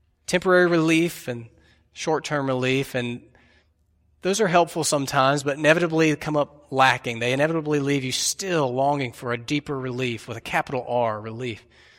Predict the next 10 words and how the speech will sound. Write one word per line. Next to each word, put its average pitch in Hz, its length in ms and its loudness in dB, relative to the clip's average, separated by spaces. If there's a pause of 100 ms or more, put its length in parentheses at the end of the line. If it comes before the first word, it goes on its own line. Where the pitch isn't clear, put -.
(320)
Know 156 360 0
that 127 160 -8
that 143 280 2
relief 127 360 -4
is 120 100 -6
found 113 420 -6
only 135 500 -4 (400)
in 120 140 -10
Jesus 113 320 -4
Christ. - 540 -12